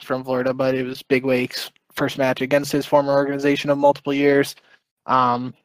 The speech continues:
and then not, not, not much to talk about is a, a good win for Boston, and obviously still, still early for Florida, but they did win one hard point with this new squad, but they lose a search at the cost of that. So,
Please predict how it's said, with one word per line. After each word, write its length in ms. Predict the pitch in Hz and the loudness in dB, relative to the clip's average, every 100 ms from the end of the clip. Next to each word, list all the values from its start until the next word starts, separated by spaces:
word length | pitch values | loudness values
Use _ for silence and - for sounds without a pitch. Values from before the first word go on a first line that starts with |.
| _ | _
and 180 | 139 135 | -6 -4
then 200 | 127 127 | -4 -2
not, 260 | 131 123 120 | -2 -2 -2
not, 260 | 135 131 | -4 -4
not 200 | 131 131 | 0 0
much 200 | 127 127 127 | 0 -4 -6
to 60 | |
talk 240 | - 123 135 | -2 -2 0
about 260 | 131 127 | 0 0
is 340 | 127 127 - - - | 0 -4 -8 -12 -8
a, 200 | 131 127 | -6 -6
a 140 | - 139 | -6 -2
good 220 | 160 180 | 2 4
win 260 | 175 170 165 | 4 2 2
for 140 | 156 | 2
Boston, 640 | 147 151 147 - 151 147 | 4 4 4 2 0 2
and 280 | 139 131 127 _ - - - - | 0 -2 -6 _ -20 -20 -14 -2
obviously 320 | 135 139 135 | 0 0 -4
still, 340 | - 151 143 143 | -4 0 0 -2
still 320 | - - 160 | -6 0 2
early 300 | 156 147 147 | 4 2 0
for 240 | 135 143 131 | -2 -4 -6
Florida, 480 | - 131 131 131 127 | -4 -4 -2 -2 -4
but 320 | 123 123 120 131 127 | -4 -6 -6 -12 -8
they 140 | 131 | -4
did 200 | 143 151 | -2 -2
win 380 | 147 139 135 127 _ | -2 -4 -6 -14 _
one 260 | 143 135 | -2 0
hard 260 | 127 123 123 | 0 -6 -6
point 220 | 135 120 | -8 -8
with 120 | 123 | -10
this 180 | 127 - | -10 -10
new 120 | 131 | -10
squad, 380 | - 139 131 127 | -6 0 0 0
but 240 | 131 127 - | -4 -6 -6
they 100 | 123 | -6
lose 200 | 131 117 | -6 -10
a 40 | |
search 380 | - 117 117 - | -8 -6 -6 -6
at 120 | - | -10
the 80 | - | -8
cost 300 | - 107 - | -6 -6 -6
of 60 | 80 | -8
that. 240 | - - | -8 -6
So, 260 | 104 85 | -6 -4